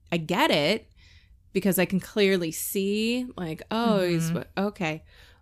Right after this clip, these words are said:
Speaker 1: But that's not ever a term that I've ever heard for.
Speaker 2: Are there any words for underwear that, like, you hate?
Speaker 1: I think we talked about it before, thongs.
Speaker 2: Oh,
Speaker 1: You know, we
Speaker 2: okay.
Speaker 1: were talking about
Speaker 2: Yeah.
Speaker 1: thongs versus thongs, the shoes.
Speaker 2: Yeah.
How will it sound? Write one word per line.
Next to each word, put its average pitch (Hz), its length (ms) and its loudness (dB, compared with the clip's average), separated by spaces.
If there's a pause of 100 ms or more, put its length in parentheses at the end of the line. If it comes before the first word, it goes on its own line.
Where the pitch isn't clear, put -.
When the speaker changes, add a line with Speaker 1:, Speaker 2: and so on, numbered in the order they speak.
(140)
Speaker 1:
But 170 800 -2
that's 185 720 0
not 190 480 2
ever 156 340 -2
a - 60 -6
term - 280 -10
that 135 120 -6
I've 139 120 -6
ever - 180 -8
heard 117 200 -12
for. - 340 -10 (600)
Speaker 2:
Are 214 80 0
there 214 260 2
any 220 380 0
words 190 360 -2
for 175 140 -2
underwear 175 440 0
that, 170 100 0
like, 160 220 -2
you 180 60 -2
hate? 160 440 -2 (1160)
Speaker 1:
I 269 60 6
think 359 160 6
we 539 60 8
talked 277 260 6
about 320 220 8
it 330 80 2
before, 349 300 0
thongs. 196 920 -2
Speaker 2:
Oh, 185 80 0
Speaker 1:
You - 60 2
know, 269 140 2
we 254 60 4
Speaker 2:
okay. 262 60 4
Speaker 1:
were 254 60 4
talking 254 240 0
about 240 240 -2
Speaker 2:
Yeah. 160 60 -2
Speaker 1:
thongs 202 520 2
versus - 340 -4
thongs, 175 460 -2
the 180 120 -4
shoes. 175 680 -2
Speaker 2:
Yeah. 165 260 -2